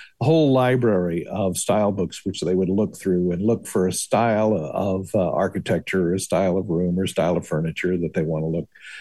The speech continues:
that they want to feature in a film or a television show. And I think the creativity, that's the new thing. That's the thing about A I that didn't exist in the past.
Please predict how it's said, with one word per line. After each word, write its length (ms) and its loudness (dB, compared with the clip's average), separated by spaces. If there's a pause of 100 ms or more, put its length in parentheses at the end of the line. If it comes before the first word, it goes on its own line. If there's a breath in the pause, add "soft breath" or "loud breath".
(180 loud breath)
that 140 2
they 100 4
want 300 2
to 120 0
feature 540 0
in 200 -2
a 40 -4
film 480 -4
or 240 -2
a 60 -4
television 440 -4
show. 380 -4 (540 loud breath)
And 120 4
I 80 4
think 220 2
the 80 0
creativity, 960 2
that's 320 0
the 120 2
new 220 4
thing. 340 -2
That's 360 0
the 140 0
thing 460 0
about 360 0
A 200 0
I 480 -2
that 160 -2
didn't 260 2
exist 480 -4
in 100 -2
the 60 -4
past. 500 -8